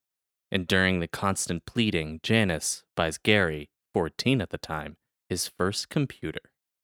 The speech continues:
Again, Gary is tranfi-, transfixed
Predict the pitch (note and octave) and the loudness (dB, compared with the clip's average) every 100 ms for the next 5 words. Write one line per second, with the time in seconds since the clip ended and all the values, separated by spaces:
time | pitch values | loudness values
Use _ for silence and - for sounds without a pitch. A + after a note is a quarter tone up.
0 | _ _ _ _ _ _ _ F#2 F2+ F#2+ | _ _ _ _ _ _ _ -4 2 2
1 | D#2+ D2+ F2 E2+ D#2+ D#2 - - E2+ D#2 | 2 0 2 2 2 -2 -2 0 0 -2
2 | _ - - _ - - E2+ D#2+ - - | _ -8 -8 _ -8 -4 -2 -4 -4 2
3 | B2 - - - | 2 0 -10 -14